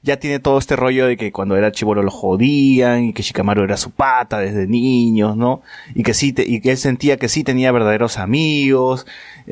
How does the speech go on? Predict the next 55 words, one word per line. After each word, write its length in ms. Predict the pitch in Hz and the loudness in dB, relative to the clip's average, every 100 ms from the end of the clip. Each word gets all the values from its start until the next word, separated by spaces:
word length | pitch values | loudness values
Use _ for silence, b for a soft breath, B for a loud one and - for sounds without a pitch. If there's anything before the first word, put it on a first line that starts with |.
| 110 | -2
este, 920 | - - 104 104 101 101 101 101 98 - - | -2 -2 2 4 4 2 2 2 0 -6 -6
y 100 | 147 | -4
que, 180 | 151 151 | -2 -4
y 100 | 151 | -2
que 160 | 139 135 | 0 2
daría 300 | 127 156 160 | 2 0 0
todo 260 | 175 175 | 0 0
por, 320 | 170 135 117 104 | 0 2 0 0
por, 220 | 120 110 | 0 0
este, 360 | - - 107 104 | -2 0 0 0
por 160 | 113 | -2
Shikamaru, 560 | - 120 120 262 175 123 | -4 -2 0 0 0 0
¿no? 120 | 151 | -2
Porque 160 | 160 110 | -2 -6
Shikamaru, 460 | 117 117 139 151 | -4 0 2 0
este, 580 | 147 - 113 104 98 101 - | -2 -2 0 0 -2 -8 -4
también 280 | 110 190 190 | -2 0 0
lo 60 | |
defendía 440 | 117 123 110 117 104 | 0 -2 -2 0 0
de 100 | 98 | 0
niño. 340 | 98 95 95 B B B - | -4 -4 -8 B B B -4
Entonces, 580 | 117 147 139 143 135 - _ _ _ _ - | -2 0 0 0 -4 -6 _ _ _ _ -2
lo 180 | 127 127 | 0 2
que 140 | 131 | 0
hace 260 | 135 151 139 | 0 2 0
es, 120 | 139 | 2
en 100 | 127 | -2
la 100 | 123 | 0
pelea 300 | 139 139 135 | 0 2 2
se 120 | - | -2
come 360 | 117 120 120 110 | -2 0 -2 -2
cada 300 | 120 120 120 | 0 0 0
píldora, 320 | 156 131 131 | -2 0 -2
que 100 | 127 | 0
cada 180 | 147 151 | -2 0
píldora 300 | 165 160 160 | 0 0 0
le 120 | 151 | 2
daba 240 | 123 131 135 | 2 2 0
como 540 | 120 104 101 - - - | -6 -6 -8 -10 -10 -6
fuerza, 460 | 156 143 - 95 | -2 0 -2 -6
¿no? 140 | 113 135 | -6 -4
Fuerza, 440 | 151 147 - 143 | 0 0 0 -4
fuerza, 300 | - 151 160 | 0 0 2
y 80 | 131 | 2
en 80 | 113 | 2
la 100 | 117 | 2
última 540 | 139 147 143 139 135 | 0 -2 -2 0 0
le 120 | 113 | 0
ya, 200 | 123 120 | 2 2
este, 400 | 120 - 95 87 | -2 -4 -8 -6
llegaba 320 | 90 92 104 113 | -10 -4 -2 -2
hasta 160 | - | -2
el 60 | 117 | -4
final, 380 | - 104 104 92 | -2 -2 -2 -2
¿no? 140 | 113 | -6